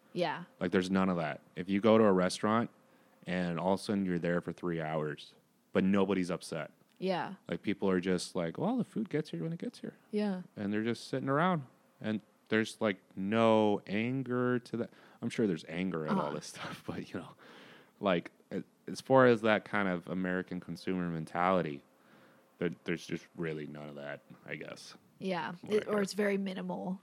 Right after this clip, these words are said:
Speaker 1: depending
Speaker 2: Yeah.
Speaker 1: on where you go.
Speaker 2: Oh, yeah.
Speaker 1: <clears throat> But yeah, we're, we're a whole other thing about that here.
Speaker 2: It's
Speaker 1: You usually
Speaker 2: wild.
Speaker 1: see that, like, here or in, um, like, tourist destinations where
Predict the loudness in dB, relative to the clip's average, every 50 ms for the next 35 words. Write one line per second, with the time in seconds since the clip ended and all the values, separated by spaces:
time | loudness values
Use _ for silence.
0 | _ _ -20 -10 -8 -8 -6 -4 -4 -4 -2 0 0 0 0 -2 -4 -6 -10 -10
1 | -6 -4 -4 -2 -2 -4 -4 -6 -6 -6 -4 -6 -6 -8 -12 _ -20 -20 -20 -20
2 | -20 -20 -20 _ -12 -10 -8 -6 -4 -2 -2 0 -2 -2 -4 -8 _ _ -2 0
3 | 0 0 -2 0 0 0 2 0 0 -2 -4 -4 -4 -4 -6 -6 -8 -6 -6 -6
4 | -6 -8 -10 -12 -14 -14 -12 -12 -14 -14 -14 -14 -14 -14 -14 -16 -16 -16 -14 -10
5 | -10 -10 -10 -8 -8 -6 -6 -6 -6 -8 -10 -10 -12 -12 -14 -16 _ _ _ _
6 | -20 -20 -20 -20 -16 -8 -4 -4 -2 -2 -2 -2 -4 -4 -4 -4 -4 -4 0 2
7 | 4 4 4 4 2 0 -2 -2 -2 -6 -12 -16 -8 -4 -2 -2 0 2 4 6
8 | 6 4 4 2 0 0 0 0 0 -2 -2 -4 -4 -4 -4 -4 -4 -4 -6 -8
9 | -10 -10 -12 -14 _ _ _ _ _ _ _ _ _ -10 -8 -8 -6 -4 -2 0
10 | 0 0 0 0 -2 -4 -4 -4 -4 -6 -6 -6 -6 -6 -8 -8 -8 -6 -4 -4
11 | -4 -6 -6 -8 -6 -6 -4 -4 -2 -2 0 0 0 -2 -4 -6 -8